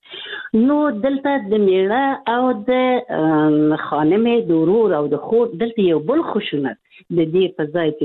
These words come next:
تاسې ته هغه یو، هغوی ته یو آرام ژوند وپر برخه کوي، نور هم په کور کې خشونت ورته پیدا کوي. چې فرضاً د دې په منځ کې شخړه پیدا کیږي، بدبیني پیدا کیږي. د کور هغه ش-، نورمال حالت او نورمال ژوند په یو، اه، کړکېچن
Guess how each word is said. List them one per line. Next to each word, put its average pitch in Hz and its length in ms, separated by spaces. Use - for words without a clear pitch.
تاسې 160 380
ته 151 60
هغه 147 260
یو، 170 220
هغوی 160 320
ته 185 120
یو 151 220
آرام 156 540
ژوند 226 400
وپر 277 260
برخه 262 400
کوي، 277 220
نور 233 320
هم 339 200
په - 140
کور 220 220
کې - 160
خشونت 156 560
ورته 139 200
پیدا 135 300
کوي. 131 220
چې 220 100
فرضاً 196 360
د 190 280
دې 208 40
په 214 140
منځ 240 180
کې 247 180
شخړه 320 360
پیدا 160 280
کیږي، 143 340
بدبیني 220 480
پیدا 254 280
کیږي. 160 280
د 165 140
کور 277 380
هغه 226 220
ش-، 220 180
نورمال 208 800
حالت 233 560
او 214 100
نورمال 214 520
ژوند 247 340
په 220 80
یو، 254 260
اه، 185 760
کړکېچن 208 600